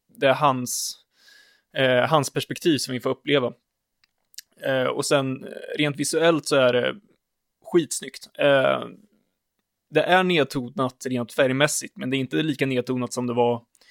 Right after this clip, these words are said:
i, eh, Quantum of Solace. Här får vi ändå sköna färger, det är, eh, snygga, rent grafiskt snygga teckensnitt. Allting är, ser snyggt ut, det är bra teman. Ja, det,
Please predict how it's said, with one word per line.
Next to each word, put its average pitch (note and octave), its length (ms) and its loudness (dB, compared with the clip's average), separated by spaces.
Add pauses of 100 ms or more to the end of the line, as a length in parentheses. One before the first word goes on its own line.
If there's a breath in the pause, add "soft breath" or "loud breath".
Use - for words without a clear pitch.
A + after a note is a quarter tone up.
(360 soft breath)
i, A#2+ 340 -4
eh, B2+ 160 -2 (140)
Quantum C3 240 -8
of B2 80 -6
Solace. C#3+ 380 2
Här C3+ 40 6
får D3+ 220 0
vi D3 80 4
ändå B2 500 -4
sköna B2+ 360 2
färger, A#2 580 -2
det C#3 120 -2
är, C3 60 -2
eh, G2+ 880 -14
snygga, B2+ 840 4
rent B2 380 -2
grafiskt C3+ 360 2
snygga B2+ 220 -4
teckensnitt. C3 520 -8
Allting D3+ 360 0
är, B2 180 0 (360)
ser E3+ 180 2
snyggt - 360 -8
ut, B2+ 340 -4 (340)
det C#3+ 60 0
är C3 40 -2
bra B2 240 2
teman. A2+ 520 -6 (720)
Ja, C3 300 0
det, D3+ 400 -2